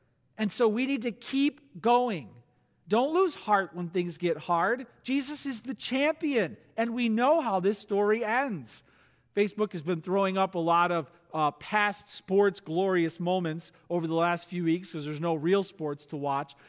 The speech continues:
And they keep putting up highlights from the Blackhawks winning their Stanley Cup Series, one after the other, after the other, after the other. And back in the day, I listened to all, or I watched all the games.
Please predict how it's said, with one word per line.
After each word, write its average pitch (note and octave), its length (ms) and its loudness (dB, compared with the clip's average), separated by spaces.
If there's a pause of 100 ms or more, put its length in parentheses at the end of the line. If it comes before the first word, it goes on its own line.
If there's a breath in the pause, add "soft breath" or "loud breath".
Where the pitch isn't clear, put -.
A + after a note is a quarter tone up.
(160 soft breath)
And F#3 120 -2
they F#3 140 2
keep A#3+ 340 -4
putting G#3+ 280 2
up G3 200 2
highlights G3+ 720 2 (180 soft breath)
from F#3+ 200 0
the D#3+ 80 -2
Blackhawks F3+ 760 2
winning F#3+ 300 -2
their E3+ 160 0
Stanley G3+ 480 -2
Cup F#3+ 240 0
Series, E3 320 -2
one F3+ 480 2 (220 soft breath)
after F3+ 220 -2
the F3+ 160 -8
other, G#3+ 340 2 (160 soft breath)
after F#3+ 220 -2
the E3 160 -4
other, G#3+ 280 2 (160 soft breath)
after G3+ 260 0
the G3+ 180 2
other. G#3 200 2 (180 loud breath)
And F3+ 140 -4
back A#3 300 2
in B3+ 100 -4
the G#3+ 80 2
day, A#3 440 2 (140 loud breath)
I A#3+ 180 2
listened C4 460 -4
to G#3 220 -4
all, B3+ 360 6
or A#3+ 180 4
I A3 100 4
watched G#3+ 460 2
all A#3+ 260 4
the A3+ 80 2
games. G3 440 -6